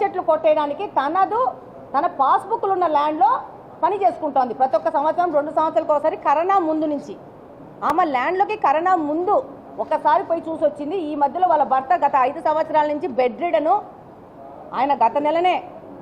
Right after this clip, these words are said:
ఆ, చనిపోయినారు.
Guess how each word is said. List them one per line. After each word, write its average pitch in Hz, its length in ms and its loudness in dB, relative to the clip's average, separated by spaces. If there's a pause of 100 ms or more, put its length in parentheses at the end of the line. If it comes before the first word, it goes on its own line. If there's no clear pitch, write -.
(680)
ఆ, 208 80 -6 (680)
చనిపోయినారు. 320 1040 0